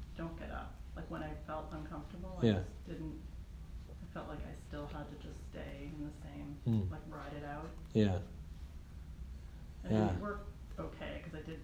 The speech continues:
Speaker 1: like, breathe into certain things and
Speaker 2: Sure.
Speaker 1: went back and, and, but, so I don't know whether it's, so should I stay and kind of breathe into the discomfort, or should I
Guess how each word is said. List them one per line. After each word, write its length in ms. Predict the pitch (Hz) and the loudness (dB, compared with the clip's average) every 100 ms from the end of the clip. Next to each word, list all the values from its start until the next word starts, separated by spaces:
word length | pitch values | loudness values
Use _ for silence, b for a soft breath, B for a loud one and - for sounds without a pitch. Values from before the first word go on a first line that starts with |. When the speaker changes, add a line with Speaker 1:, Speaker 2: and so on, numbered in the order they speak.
| - | -8
Speaker 1:
like, 200 | - - | -8 -8
breathe 260 | 165 160 - | -6 -4 -2
into 200 | - - - | -4 -4 -6
certain 260 | 78 - - - | -6 -4 -4 -4
things 420 | - 78 78 76 - | -4 -4 -4 -6 -6
and 280 | 78 - - | -4 -4 -4
Speaker 2:
Sure. 300 | - 127 117 - | 0 2 2 0
Speaker 1:
went 160 | 156 151 | -4 -6
back 220 | - - - - | -6 -6 -8 -8
and, 160 | - - - - - 160 | -6 -6 -8 -8 -6 -6
and, 280 | - - - - - - - - - - - - - | -4 -6 -6 -6 -8 -8 -8 -6 -6 -6 -8 -8 -8
but, 120 | 160 - - | -6 -6 -4
so 80 | |
I 60 | 156 | -4
don't 120 | 156 | -2
know 140 | 156 147 | -2 -2
whether 200 | 151 160 | -2 -4
it's, 100 | 156 - - - | -4 -6 -6 -4
so 60 | 165 - | -4 -4
should 220 | - - 165 | -6 -4 -2
I 100 | 160 - | -4 -2
stay 240 | 175 160 160 | -2 0 0
and 160 | 156 - - - - - - - - - - - - - - | -2 -4 -6 -6 -8 -8 -8 -8 -8 -8 -6 -6 -6 -8 -4
kind 140 | 180 | -2
of 80 | 156 | 0
breathe 240 | 170 170 170 | 2 2 4
into 280 | 170 170 | 2 2
the 140 | 175 170 | 0 0
discomfort, 680 | - 165 - 170 170 226 214 | -2 -6 -2 -2 -2 0 0
or 160 | 170 - | 0 -2
should 220 | - 151 | -4 -4
I 160 | 156 | -4